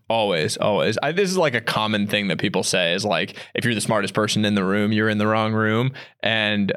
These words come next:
I really do believe that. Like, putting yourself in uncomfortable positions where everyone is smarter than you tends to lead to really interesting things, especially when you pair it with some of the stuff we talked about earlier of, like,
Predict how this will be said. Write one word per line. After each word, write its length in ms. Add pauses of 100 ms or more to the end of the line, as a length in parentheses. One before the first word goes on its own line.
I 80
really 280
do 140
believe 400
that. 320
Like, 160
putting 260
yourself 360
in 160
uncomfortable 640
positions 680
where 440
everyone 520
is 160
smarter 420
than 160
you 220 (240)
tends 400
to 100
lead 340
to 80
really 300
interesting 400
things, 260 (240)
especially 460
when 180
you 60
pair 300
it 40
with 120
some 120
of 60
the 60
stuff 240
we 80
talked 260
about 200
earlier 360
of, 100
like, 260